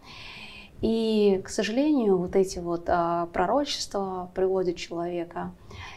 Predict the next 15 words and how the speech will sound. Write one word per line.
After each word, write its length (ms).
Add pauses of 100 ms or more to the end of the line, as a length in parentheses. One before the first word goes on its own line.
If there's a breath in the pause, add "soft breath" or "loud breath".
(240 loud breath)
в 60
состояние 720
еще 560 (200)
большей 380
печали, 720 (380)
грусти, 640 (220)
он 160
еще 220
больше 300
начинает 500
верить 340
в 80
то, 100
что 220
предсказывает. 680